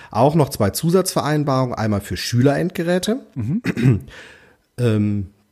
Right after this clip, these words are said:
Speaker 1: die relativ problemlos waren, weil sie eigentlich sich nahtlos in das einreihten, was als Sch-, äh, Schülerendgeräte auch schon im Digitalpakt bestellt werden konnte, und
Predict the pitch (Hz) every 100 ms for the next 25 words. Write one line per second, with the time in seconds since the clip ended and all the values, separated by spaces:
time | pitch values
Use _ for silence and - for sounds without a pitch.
0 | _ _ _ _ _ - 117 123 127 123
1 | - - 98 110 135 147 123 120 123 110
2 | 110 - 107 123 131 - 113 101 127 120
3 | 113 101 104 110 - - 107 113 104 107
4 | 107 104 101 - 101 - - - 113 -
5 | 127 117 104 110 113 107 107 90 95 -
6 | 104 98 95 95 101 98 107 127 147 -
7 | - 143 143 139 143 139 147 151 - 143
8 | 135 220 - - -